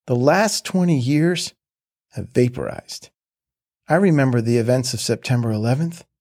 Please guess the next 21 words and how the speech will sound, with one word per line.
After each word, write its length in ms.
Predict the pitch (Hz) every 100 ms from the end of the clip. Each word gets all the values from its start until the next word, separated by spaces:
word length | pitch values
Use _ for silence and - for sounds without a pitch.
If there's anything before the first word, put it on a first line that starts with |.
| _ _ -
and 100 | 143
I 60 |
remember 400 | 139 135 135 131
yesterday. 720 | 127 127 123 - - 60 60 - _ _ _ _ _
And 80 | 117
somewhere 720 | - 175 196 196 185 170 165 156
in 120 | 143
between, 640 | 123 - 180 180 175 170 _ _ _ -
twenty 320 | 143 127 110
twelve-ish, 720 | - 156 156 147 147 - - _ _ _ _ _
I 40 | 131
managed 420 | 170 202 170 -
to 60 | 131
quell 340 | - 156 147
the 60 | 127
fearful 440 | 139 131 123 120
voices 440 | 123 127 123 117
in 80 | 113
my 140 | 107 110
head 380 | 120 131 123 123
and, 300 | 104 101